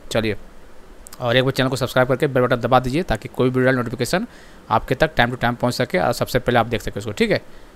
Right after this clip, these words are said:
चलिए, चलिए, क्या हम लोग करने वाले हैं, देखिए, एसएससी जीके जीएस question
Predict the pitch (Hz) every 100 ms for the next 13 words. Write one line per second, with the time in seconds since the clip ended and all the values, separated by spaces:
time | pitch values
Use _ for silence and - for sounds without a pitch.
0 | - - - 104 101 - - - - -
1 | - - - - - - 139 120 117 -
2 | - - - - - - - - - -
3 | - 127 139 143 143 147 143 175 220 113
4 | 107 - - - - 123 - 165 135 127
5 | 151 147 143 - 131 165